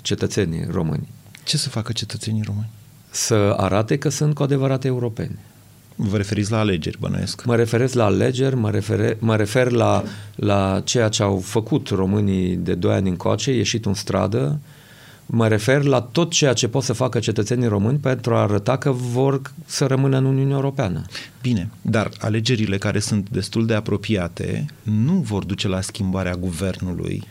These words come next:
Speaker 2: Eu, asta e soluția, schimbarea guvernului?
Speaker 1: Da, asta e soluția, schimbarea guvernului. În situația dată nu văd altă soluție, pentru că e foarte clar că acest guvern nu, uh, conduce România. Acest guvern aplică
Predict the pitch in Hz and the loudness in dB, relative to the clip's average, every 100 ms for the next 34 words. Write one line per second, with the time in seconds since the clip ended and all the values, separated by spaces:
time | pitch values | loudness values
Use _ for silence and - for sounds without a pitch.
0 | - - 113 120 131 - 113 120 113 107 | -18 -6 0 2 2 -2 0 2 2 2
1 | 110 147 - 110 101 120 92 92 107 180 | 2 0 2 2 2 2 2 2 2 0
2 | 185 113 110 85 - 110 120 113 113 120 | 0 2 2 2 -2 0 2 2 2 2
3 | - 95 - 113 110 107 101 101 98 92 | 2 0 0 2 4 4 2 2 2 2
4 | 87 98 - 104 95 98 95 95 95 - | 2 2 2 2 4 4 2 2 0 -2
5 | - - 104 117 120 - 107 95 101 104 | -2 -2 0 2 2 2 2 4 2 4
6 | 131 139 156 107 95 104 104 104 - 104 | 4 4 4 4 4 4 2 0 0 2
7 | 98 107 139 131 139 139 127 143 131 123 | 2 2 0 2 2 2 2 0 0 0
8 | 117 120 107 101 98 - 113 110 107 101 | 2 4 4 2 0 2 0 0 2 4
9 | 127 123 - - - - - - 120 139 | 4 2 -2 -10 -18 -20 -10 0 4 4
10 | 139 139 - - - - 110 110 120 107 | 4 0 -10 -20 -14 -2 -2 2 2 4
11 | 110 107 98 98 95 92 87 85 - 135 | 2 2 2 4 4 2 2 0 2 0
12 | 123 123 107 131 143 123 113 113 113 117 | 2 2 4 4 2 0 0 2 0 2
13 | 151 156 165 | 2 2 0